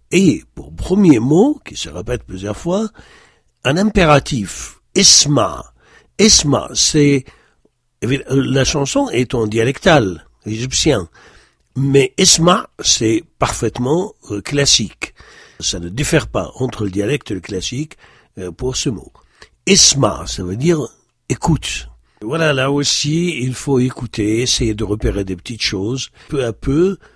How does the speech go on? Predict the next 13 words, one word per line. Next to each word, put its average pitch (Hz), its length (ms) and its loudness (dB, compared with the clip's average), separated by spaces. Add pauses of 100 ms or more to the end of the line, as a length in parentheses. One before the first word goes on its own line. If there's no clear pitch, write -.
(320)
euh, 107 280 -10
ça 120 200 -2
fera 139 580 0 (100)
un 110 340 -4 (140)
capital, 139 680 0
une, 90 240 -10
une 92 220 -8
sorte 113 420 -6
de 95 160 -4
corpus 170 760 -2
que - 160 -6
l'on 104 200 -2
peut, 147 380 2